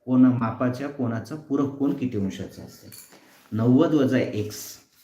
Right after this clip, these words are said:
नव्वद वजा एक्स ह्या कोनाचा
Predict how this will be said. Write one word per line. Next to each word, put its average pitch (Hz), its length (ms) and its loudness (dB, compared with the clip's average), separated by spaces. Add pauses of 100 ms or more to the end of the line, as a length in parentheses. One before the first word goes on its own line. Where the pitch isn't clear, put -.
(1900)
नव्वद 120 440 4
वजा 117 280 2
एक्स 107 440 -2 (120)
ह्या 107 260 -2
कोनाचा 104 640 -4